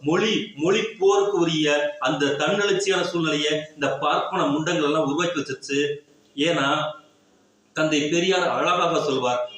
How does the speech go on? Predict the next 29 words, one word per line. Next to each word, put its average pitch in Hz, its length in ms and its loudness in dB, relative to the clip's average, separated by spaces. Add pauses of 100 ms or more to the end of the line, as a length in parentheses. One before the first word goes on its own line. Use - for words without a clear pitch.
(100)
பார்ப்பானுக்கு 160 720 0
எப்பவுமே 160 580 0
முன்புத்தி 185 560 -2
கிடையாதுன்னு 147 400 0
சொல்லி, 127 280 -6 (260)
அந்த 151 260 0
மாதிரி 151 280 2
எதையாவது 175 440 0 (140)
சிண்டி 196 240 -2
விட்டுருவான், 156 520 0 (160)
தூண்டி 214 240 0
விட்டுருவான். 135 480 0 (220)
நன்றாக 190 760 0
தூண்டி 208 240 -2
விடுங்க 160 380 0
பார்ப்பன 160 460 0
கும்-, 143 340 -2
கும்பல்களே, 160 600 0 (260)
ஆரிய, 170 720 0
ஆரிய 160 420 2
அடிமைகளே, 143 720 0 (380)
ஆரியர்களே, 147 680 2 (160)
அங்க 143 260 0
இருக்க 139 240 4
ஆர் 156 200 2
எஸ் 175 140 -2
எஸ்ல 165 200 -2
உட்கார்ந்து 165 360 -2
இருக்கக்கூடிய 151 640 -2